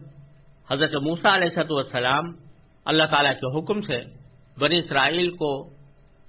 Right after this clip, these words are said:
مصر سے لے کر چلے تو فرعون کے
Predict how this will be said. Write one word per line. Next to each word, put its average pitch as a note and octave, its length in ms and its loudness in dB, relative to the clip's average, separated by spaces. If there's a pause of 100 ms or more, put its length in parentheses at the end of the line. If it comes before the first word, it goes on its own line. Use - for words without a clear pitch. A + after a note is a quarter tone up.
(480)
مصر F3 380 2
سے G3 80 2
لے C#3+ 180 4
کر C#3 160 0 (120)
چلے E3 220 4 (1500)
تو D3 40 -2 (440)
فرعون E3 360 4 (100)
کے E3 160 0